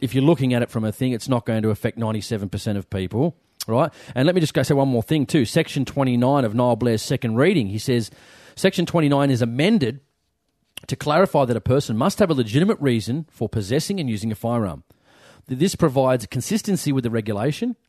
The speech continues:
which uses the legitimate reason terminology. The amendment does not alter what is expected of a person,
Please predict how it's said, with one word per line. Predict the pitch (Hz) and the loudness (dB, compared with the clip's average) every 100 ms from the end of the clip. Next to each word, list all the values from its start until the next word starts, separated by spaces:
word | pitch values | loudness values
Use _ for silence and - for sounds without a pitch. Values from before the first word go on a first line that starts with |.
| _ | _
which | 113 110 117 | -8 -6 0
uses | 143 208 143 117 | 2 2 0 0
the | 123 | 0
legitimate | 107 120 107 190 233 185 | 0 -2 0 0 0 -2
reason | 151 151 131 | 0 0 0
terminology. | 127 131 123 160 135 92 - _ _ - - _ _ | 0 2 2 0 -2 -8 -16 _ _ -20 -20 _ _
The | 110 131 | 0 2
amendment | 127 143 214 240 226 | 4 4 4 4 2
does | 139 110 123 | 0 0 0
not | 131 208 - | 2 0 0
alter | 143 190 - 104 | 0 0 0 -2
what | 117 131 | 0 0
is | 117 | 0
expected | 107 - - - 196 | -6 -2 -2 0 0
of | 151 | 0
a | 117 | 0
person, | 101 87 - 127 | -4 -6 -6 -6